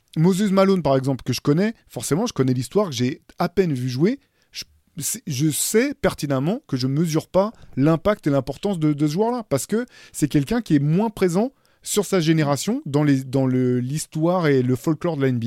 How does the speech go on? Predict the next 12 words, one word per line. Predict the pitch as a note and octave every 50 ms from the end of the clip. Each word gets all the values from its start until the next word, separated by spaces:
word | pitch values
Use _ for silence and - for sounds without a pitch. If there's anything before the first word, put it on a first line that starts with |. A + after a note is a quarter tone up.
| A#2+ C#3+
A | F3+ G#3+ - - - - _
qu'un | - D3 D3
docteur | C#3 D3+ C#3 - - D#3 B2+ A#2+
J, | A2 B2+ D3 E3+ F3+
qu'un, | - - C#3 C3+ C3
euh, | B2+ B2+ B2 A#2+ - - - - - -
un | B2+ B2 B2 B2+
George | C3 B2+ D#3+ C#3+ B2 A#2
Gervin, | C3+ C#3 B2+ B2 C3+ D#3+ F#3+ G#3
que | - D3+
d'autres | C3+ A#2+ A#2 B2+ G3+ A3 E3
joueurs | C3 C3 C#3+ E3 F#3+ -